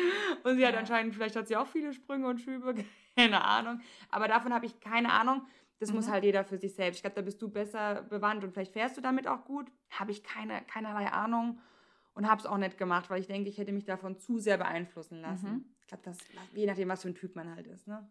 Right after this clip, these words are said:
Speaker 2: Ja, das stimmt. Ich glaub, äh, für vorher kann man vielleicht noch sagen, also Geburtsvorbereitungskurs haben wir
Speaker 1: Ja.
Speaker 2: beide nicht gemacht.
Speaker 1: <laughs> Haben wir auch nicht
Speaker 2: Ähm,
Speaker 1: gemacht, ne? Lieber Gott.
Speaker 2: Ich hab noch,
Speaker 1: Ist hier der richtige
Speaker 2: ähm,
Speaker 1: Podcast für uns?
Speaker 2: <laughs> ich hab noch Marmeli,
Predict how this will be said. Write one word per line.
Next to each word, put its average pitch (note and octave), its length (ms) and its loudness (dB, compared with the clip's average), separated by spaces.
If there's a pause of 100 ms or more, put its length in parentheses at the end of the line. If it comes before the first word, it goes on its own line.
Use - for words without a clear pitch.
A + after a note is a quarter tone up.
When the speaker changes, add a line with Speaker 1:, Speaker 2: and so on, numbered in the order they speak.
Speaker 2:
Ja, F3+ 240 -8 (100)
das F3+ 160 -10
stimmt. E3+ 280 -12
Ich - 60 -20
glaub, G#3+ 240 2
äh, G3 260 0
für G3+ 180 -4
vorher A3 380 2
kann A3 140 -2
man G#3 120 -2
vielleicht G#3 320 -4
noch G3 200 -6
sagen, G3+ 640 0
also F#3+ 180 -2
Geburtsvorbereitungskurs G3+ 1080 -2
haben F#3+ 100 -4
wir - 80 0
Speaker 1:
Ja. A3+ 80 -2
Speaker 2:
beide G3+ 340 -2
nicht C4 260 -2
gemacht. B3 360 -2
Speaker 1:
<laughs> - 0 -
Haben E3+ 120 -4
wir F3 100 6
auch G#3+ 60 10
nicht F3+ 140 4
Speaker 2:
Ähm, - 60 -4
Speaker 1:
gemacht, E3 260 0
ne? F#3+ 140 -6 (400)
Lieber F#3 300 -4
Gott. F#3 200 -2 (460)
Speaker 2:
Ich A3 200 -4
hab A3+ 140 0
noch, A3 200 2
Speaker 1:
Ist G#3 60 -4
hier A#3+ 100 4
der G#3+ 120 6
richtige B3+ 280 4
Speaker 2:
ähm, G3+ 60 4
Speaker 1:
Podcast C#4 500 4
für D#4 100 -4
uns? E4 280 -2
Speaker 2:
<laughs> - 640 -4
ich G#3 140 -4
hab A3 140 2
noch G#3 140 4
Marmeli, A#3+ 880 2